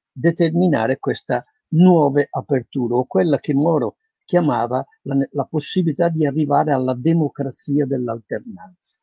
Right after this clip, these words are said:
Piazza della Loggia è dentro questo fatto ed ha un elemento estremamente però a sua volta importante,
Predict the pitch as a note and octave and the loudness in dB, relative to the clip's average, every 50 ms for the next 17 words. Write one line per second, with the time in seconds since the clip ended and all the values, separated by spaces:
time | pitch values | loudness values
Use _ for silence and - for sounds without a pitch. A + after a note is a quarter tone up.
0 | _ _ _ _ _ _ _ _ _ _ _ _ _ _ _ _ _ _ _ - | _ _ _ _ _ _ _ _ _ _ _ _ _ _ _ _ _ _ _ -20
1 | - C#4 - - - - - _ _ G3+ A3 A3 - A3 G#3+ G#3 G#3 A3+ A#3+ G#3+ | -14 -12 -12 -12 -12 -16 -20 _ _ 2 2 4 4 4 4 6 6 6 6 6
2 | A#3+ A3+ A#3 F#3 E3+ E3+ E3+ E3+ E3 - F3 - - D#3+ C#3+ - - E3 - - | 4 4 4 4 4 2 2 0 0 -4 -6 -4 -4 -6 -6 -6 -8 -10 -8 -10
3 | F2+ - - _ _ - - - _ _ _ _ _ _ _ _ _ _ _ _ | -14 -14 -14 _ _ -20 -20 -20 _ _ _ _ _ _ _ _ _ _ _ _
4 | _ _ _ _ _ _ _ _ _ _ _ _ _ _ _ _ _ _ _ _ | _ _ _ _ _ _ _ _ _ _ _ _ _ _ _ _ _ _ _ _
5 | _ _ _ _ _ _ _ _ _ _ _ _ _ _ _ F3+ F3 E3+ G#3 A3 | _ _ _ _ _ _ _ _ _ _ _ _ _ _ _ -2 2 4 4 4
6 | G#3+ G3 - - E3 E3 F3+ E3+ E3+ F3 E3+ F3+ G3+ A3 G#3 E3+ - - D3 B2+ | 4 2 0 -2 -2 0 2 2 4 2 2 2 0 0 0 -2 -2 -2 -2 -2
7 | - - - C#3 C3 B2+ B2+ B2 B2 C3 C3 C3 B2+ C3 A#2+ - C3+ B2 B2 B2 | -4 -6 -8 -6 -4 -4 -2 -2 -2 -2 -2 -2 -4 -6 -8 -8 -8 -6 -4 -4
8 | B2 A#2 - _ _ _ _ _ - - A2 - - C#3+ B2+ A#2+ B2+ B2+ B2+ B2 | -6 -6 -8 _ _ _ _ _ -10 -10 -10 -8 -6 -6 -6 -2 -2 -2 -4 -2
9 | - C#3+ B2+ A#2 - - B2 A2 A2+ - - B2 A2 G2+ F#2+ F#2+ - _ - A2+ | -4 -4 -4 -4 -6 -8 -10 -10 -10 -10 -8 -8 -8 -8 -10 -14 -20 _ -20 -20
10 | - | -20